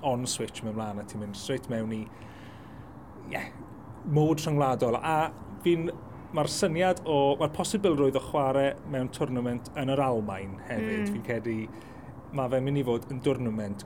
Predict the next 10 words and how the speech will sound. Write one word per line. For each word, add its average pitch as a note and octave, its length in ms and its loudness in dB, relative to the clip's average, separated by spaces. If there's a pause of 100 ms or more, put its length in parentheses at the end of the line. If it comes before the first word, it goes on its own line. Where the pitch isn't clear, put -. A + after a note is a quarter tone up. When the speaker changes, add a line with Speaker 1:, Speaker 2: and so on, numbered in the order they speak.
(140)
Speaker 1:
gwych, A#2+ 400 -2
wedi A#2 140 0
cael A#2+ 100 0
ei A#2 80 -6
trefnu'n C3 480 0
dda. A#2+ 120 4 (520)
Ma' B2+ 160 -2
'na A#2+ 160 0 (560)
host C#3 320 2
cities A2+ 460 0